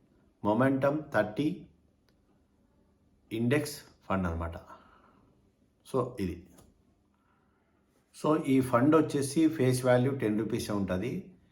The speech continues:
ఏదైనా కానీ ఎన్ఎఫ్ఓ ప్రారంభమైనప్పుడు, so, ఖచ్చితంగా టెన్ రూపీసే ఉంటది మ్యూచువల్ ఫండ్ అది. So, ఇది కూడా పది రూపాయలుగా లిస్టింగ్ అవుతుంది.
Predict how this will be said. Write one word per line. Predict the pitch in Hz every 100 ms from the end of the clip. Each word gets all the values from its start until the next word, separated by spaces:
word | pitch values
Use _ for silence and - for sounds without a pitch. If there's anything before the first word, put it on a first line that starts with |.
| _ _ _ -
ఏదైనా | 127 151 151 151 151
కానీ | 139 120 120 135 - - - -
ఎన్ఎఫ్ఓ | 104 123 123 - 123 127 - - _ _ -
ప్రారంభమైనప్పుడు, | 107 110 117 113 104 98 90 98 117 - - _ _ _ _ _ _ _ _ _ _ -
so, | 123 117 113 110 -
ఖచ్చితంగా | 110 - 117 117 139 175 - -
టెన్ | 107 110
రూపీసే | 110 110 101
ఉంటది | 107 95 92
మ్యూచువల్ | 98 95 95
ఫండ్ | 90 92
అది. | 92 123 180 - _ _ _ _ -
So, | 113
ఇది | 107 107
కూడా | 113 120 104 92 - 98
పది | 101
రూపాయలుగా | 107 104 104 101 113 101 95 - - _ _ _ _ _ _ _ -
లిస్టింగ్ | 90 107 98
అవుతుంది. | 90 92 92 151 -